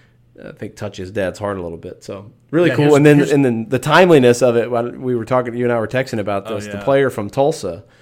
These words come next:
Speaker 1: whose father had never seen him play, hit the game-winning shot this weekend in the press conference where he talks about it, and he's just sobbing about
Speaker 2: Oh, my
Speaker 1: of, of,
Speaker 2: gosh.
Speaker 1: like, how thankful he was. You know, "I'm just so glad he was here. I'm just so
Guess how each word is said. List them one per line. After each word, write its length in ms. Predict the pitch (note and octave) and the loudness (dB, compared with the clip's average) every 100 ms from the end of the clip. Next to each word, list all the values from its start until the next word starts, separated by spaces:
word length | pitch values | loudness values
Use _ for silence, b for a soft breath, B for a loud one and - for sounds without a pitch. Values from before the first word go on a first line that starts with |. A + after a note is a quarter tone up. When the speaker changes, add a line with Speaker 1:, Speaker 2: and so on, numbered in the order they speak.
| b b - | b b -8
Speaker 1:
whose 160 | B2 | -8
father 380 | - A2+ B2 A#2 | -2 0 0 0
had 140 | G#2 A2 | -4 -6
never 220 | A2+ G#2 | -6 -8
seen 240 | - A2+ | -8 -10
him 120 | G2 | -10
play, 360 | F2+ A#2 A#2+ F#2+ | -6 -4 -4 -4
hit 120 | A#2 | -6
the 60 | A2+ | -8
game-winning 560 | G#2+ B2 C3+ C3 A#2 F#2+ | -2 0 2 2 0 -2
shot 520 | - A#2 A#2 - - | -2 0 0 -4 -10
this 160 | G#2 | -12
weekend 500 | G2 F2+ E2+ D#2+ E2+ _ b b - | -10 -10 -12 -12 -16 _ b b -12
in 100 | A2+ | -10
the 40 | |
press 260 | - C#3+ - | 0 2 2
conference 680 | - G2 F2 F2+ - - - | -2 -6 -6 -12 -14 -20 -16
where 160 | - G#2 | -10 -10
he 80 | G#2 | -6
talks 340 | C3+ C3+ - | -2 -2 -4
about 240 | G2 E2 F2 | -12 -12 -14
it, 80 | |
and 80 | G2+ | -12
he's 180 | G2 G2 | -12 -12
just 200 | G#2 - | -16 -12
sobbing 480 | - G#2+ A#2 F#2+ F2+ | -8 -6 -6 -6 -10
about 400 | F#2+ F#2 A2 G2+ | -12 -12 -12 -12
Speaker 2:
Oh, 40 | |
my 60 | F#2 - | -10 -8
Speaker 1:
of, 240 | B2+ G#2+ | -6 -4
of, 180 | A#2+ A#2+ | -2 -2
Speaker 2:
gosh. 20 | A2 | -2
Speaker 1:
like, 200 | G2+ - | -6 -6
how 140 | B2+ G#2+ | -6 -6
thankful 520 | - D3 G3 A#2 G2 | 0 0 0 -6 -6
he 100 | G2+ | -6
was. 380 | F#2 E2+ B1 A#2 | -8 -10 -12 -8
You 60 | |
know, 60 | A2+ | -6
"I'm 80 | A#2+ | -6
just 180 | B2 | -4
so 160 | - A#2+ | 0 2
glad 360 | A2+ B2 C3 G#2+ | 4 4 4 0
he 80 | |
was 180 | G#2 F#2 | -6 -8
here. 200 | C#3 C#3 | -10 -8
I'm 140 | F#2+ F#2+ | -8 -10
just 200 | G2+ - | -12 -4
so 360 | C3 C3 A#2 | 0 0 -2